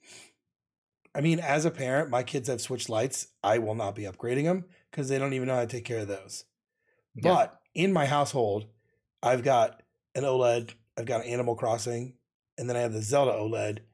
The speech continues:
Speaker 1: and then I have the O G one plus two Switch Lites.
Speaker 2: Mm-hmm.
Speaker 1: Um, I will be purchasing one mo-, for myself, um,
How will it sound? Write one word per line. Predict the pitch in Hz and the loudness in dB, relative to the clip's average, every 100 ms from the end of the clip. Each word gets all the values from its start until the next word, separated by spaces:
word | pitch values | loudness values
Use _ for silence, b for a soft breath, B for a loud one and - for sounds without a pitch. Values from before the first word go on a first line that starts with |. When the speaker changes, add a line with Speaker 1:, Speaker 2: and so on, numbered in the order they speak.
| _ | _
Speaker 1:
and | 123 | -8
then | 127 | -2
I | |
have | 117 | -2
the | 113 110 | -2 -4
O | 107 | -4
G | 110 156 | -2 -2
one | 143 123 110 110 110 b b | 0 2 0 -2 -10 b b
plus | - 117 - | -8 -6 -6
two | - - 127 | -10 -10 -8
Switch | 127 113 | -6 -6
Lites. | 120 110 - - - _ _ _ _ _ _ _ _ 160 | -6 -8 -10 -14 -14 _ _ _ _ _ _ _ _ -14
Speaker 2:
Mm-hmm. | 151 139 117 113 _ _ _ _ _ - | -10 -10 -12 -14 _ _ _ _ _ 0
Speaker 1:
Um, | 120 110 110 110 _ - | 2 2 0 -10 _ -4
I | 165 175 | 2 4
will | 160 | 6
be | 143 143 | 4 0
purchasing | 156 139 131 151 120 | 0 -2 -2 -4 -4
one | 107 131 135 | 0 0 2
mo-, | 127 | -4
for | - 139 | -2 -2
myself, | 107 110 131 135 120 131 - _ _ _ _ _ _ _ _ _ _ _ _ _ _ _ - | -2 -2 2 2 2 -4 -14 _ _ _ _ _ _ _ _ _ _ _ _ _ _ _ 0
um, | 123 110 104 104 | 4 4 2 -2